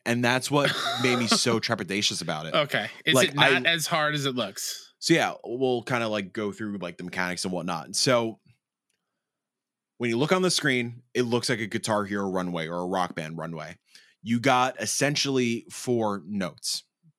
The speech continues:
Speaker 1: kind of. You have, it's, it's four blocks, but it's really just two colors. You, you're red and you're blue. There's multiple forms of input that,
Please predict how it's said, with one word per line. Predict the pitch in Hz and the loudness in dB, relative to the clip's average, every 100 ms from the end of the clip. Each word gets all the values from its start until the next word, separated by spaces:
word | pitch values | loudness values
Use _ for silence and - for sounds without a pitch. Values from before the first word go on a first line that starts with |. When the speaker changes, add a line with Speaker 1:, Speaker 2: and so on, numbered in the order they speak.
| _ | _
Speaker 1:
kind | - 104 82 | -4 -4 -4
of. | 73 - - _ _ _ _ _ _ _ _ _ | -12 -18 -20 _ _ _ _ _ _ _ _ _
You | 107 | -4
have, | 104 110 104 98 | 0 2 0 0
it's, | 110 101 110 101 - - | -4 -2 -6 -8 -18 -2
it's | 143 - | -2 0
four | - 151 156 151 147 | 0 4 4 4 0
blocks, | - - 123 117 139 - | -4 0 4 2 0 -2
but | 123 | -2
it's | 107 - | -2 -4
really | 104 110 101 | -2 -2 -2
just | 98 - - | -2 -4 -4
two | - 101 | -4 -4
colors. | - 80 80 82 | -4 -6 -6 -8
You, | 85 | -8
you're | 73 87 | -6 -8
red | 80 104 131 - - | -2 0 0 -2 -8
and | 98 | -8
you're | |
blue. | 87 87 82 90 _ _ _ _ _ _ _ _ - - - - - - - - _ _ _ _ | -6 -6 -8 -10 _ _ _ _ _ _ _ _ -20 -20 -20 -20 -20 -20 -20 -20 _ _ _ _
There's | 117 127 123 117 - | 2 4 4 0 -4
multiple | 143 139 156 151 139 143 131 123 - - | 0 4 2 2 2 4 4 2 -2 -16
forms | - 135 117 107 | -2 0 0 0
of | 107 - | -4 -4
input | 110 107 110 101 92 - | -2 -2 0 0 -2 -2
that, | 104 87 87 | -2 -2 -6